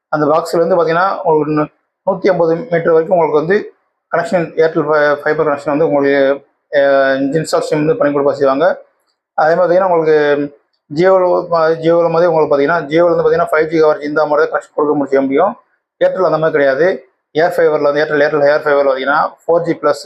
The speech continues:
ஃபைவ் ஜி, ஃபைவ் ஜி பிளஸ் இந்த கவரேஜ் இருந்தாலே உங்களுக்கு வந்து தாராளமா Airtel ஏர் ஃபைபர் கனெக்ஷன் கொடுக்க முடியும், கொடுக்கல, கொடுக்கல செய்யலாம். நம்பர் கால் பண்ணுங்க. உங்க லொகேஷன்ல எந்த லொகேஷன்ல இருந்தா செஞ்சாலும் நம்பர் கால் பண்ணுங்க.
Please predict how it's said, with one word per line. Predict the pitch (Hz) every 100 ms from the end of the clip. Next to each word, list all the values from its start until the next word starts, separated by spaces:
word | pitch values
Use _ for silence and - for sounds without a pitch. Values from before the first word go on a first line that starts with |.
| 151
ஃபைவ் | 147 147
ஜி, | 147 147
ஃபைவ் | 147 143
ஜி | 147
பிளஸ் | 143 143 - _ _ _ _ -
இந்த | 147
கவரேஜ் | 147 147 151
இருந்தாலே | 147 143 143 147 196 -
உங்களுக்கு | - 143 147
வந்து | 170 185 - _ _ 147
தாராளமா | 156 156 170 175 - - _ _ 160
Airtel | 156 170 165 - _ _ _
ஏர் | 156 156
ஃபைபர் | 151 156
கனெக்ஷன் | 147 156 151 - 151 165
கொடுக்க | 147 156
முடியும், | 147 151 143
கொடுக்கல, | 151 147 139
கொடுக்கல | 156 151
செய்யலாம். | 139 135 170 226 - _ _ _ 151
நம்பர் | 165 190
கால் | 165 165
பண்ணுங்க. | 156 147 165
உங்க | 160 151
லொகேஷன்ல | 147 180 165 160
எந்த | 156 160
லொகேஷன்ல | 156 160 -
இருந்தா | 151 151
செஞ்சாலும் | 143 151 190 -
நம்பர் | 147 151
கால் | 147 143
பண்ணுங்க. | 139 139